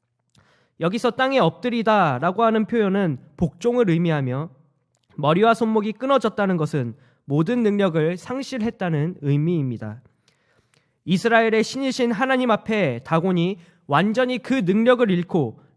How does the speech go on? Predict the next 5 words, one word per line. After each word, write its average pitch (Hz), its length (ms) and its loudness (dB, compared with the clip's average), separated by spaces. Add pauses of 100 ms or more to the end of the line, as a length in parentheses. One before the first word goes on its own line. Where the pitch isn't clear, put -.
땅에 220 260 0
엎드려져 175 840 -2
패배한 208 680 -4
모습인 165 480 -6
것입니다. 117 560 -6